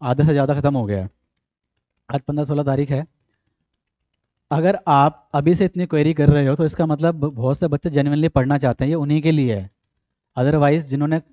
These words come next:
अ, जो लोग YouTube से पढ़ रहे हैं, उनको कोई दिक्कत नहीं, वो आप पढ़, पढ़ सकते हो, कोई problem नहीं। लेकिन जो मैंने चीज़ें अभी पहले discuss की,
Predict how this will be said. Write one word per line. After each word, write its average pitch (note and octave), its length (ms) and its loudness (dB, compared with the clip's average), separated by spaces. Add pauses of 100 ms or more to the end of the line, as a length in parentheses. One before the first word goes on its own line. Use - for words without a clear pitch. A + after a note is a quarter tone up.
(580)
अ, B2+ 260 -4
जो B2 180 -2
लोग D#3+ 260 -2
YouTube B2+ 360 -4
से F#3 80 -2
पढ़ E3 180 -2
रहे F3 120 0
हैं, G#3+ 60 -4
उनको D3 340 -8
कोई D3 180 -2
दिक्कत D3 340 -4
नहीं, F3+ 80 -6
वो F3+ 80 -2
आप E3 200 -4
पढ़, C3 180 -2
पढ़ C#3 220 0
सकते - 320 -4
हो, E3 80 0
कोई C3+ 260 -4
problem D#3 360 -2
नहीं। E3 160 -2
लेकिन D#3+ 260 -4
जो D3+ 120 -2
मैंने D3 180 0
चीज़ें C#3+ 240 -2
अभी C#3+ 100 0
पहले C3 260 -2
discuss C#3+ 420 -4
की, F#3 300 -4